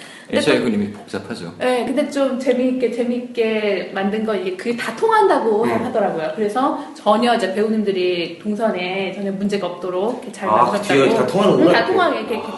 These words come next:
Speaker 1: 이렇게. 그래서 쑥쑥쑥쑥 튀어나오잖아요, 배우들이.
Speaker 2: 예.
Speaker 1: 네,
Speaker 3: 잘
Speaker 1: 그런,
Speaker 3: 튀어나오시죠.
Speaker 1: 예. <laughs> 잘 튀어나오죠. 네, 그런 스프링 같이,
Speaker 3: 네.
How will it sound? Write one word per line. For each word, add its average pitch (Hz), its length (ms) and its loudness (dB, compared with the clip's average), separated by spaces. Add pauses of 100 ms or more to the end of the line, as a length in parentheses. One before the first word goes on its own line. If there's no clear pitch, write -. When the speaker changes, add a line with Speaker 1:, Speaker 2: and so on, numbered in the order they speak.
(120)
Speaker 1:
이렇게. - 80 -6
그래서 285 340 0 (200)
쑥쑥쑥쑥 427 540 -10
튀어나오잖아요, 285 680 -2
배우들이. 190 360 -6
Speaker 2:
예. 302 200 -2
Speaker 1:
네, - 460 -4
Speaker 3:
잘 208 160 -6
Speaker 1:
그런, 233 280 2
Speaker 3:
튀어나오시죠. 220 460 2
Speaker 1:
예. 220 420 2
<laughs> - 440 0
잘 - 160 2
튀어나오죠. 208 540 -2 (440)
네, 190 180 -4
그런 214 180 -8
스프링 381 280 -8
같이, 320 380 -6
Speaker 3:
네. 233 100 -2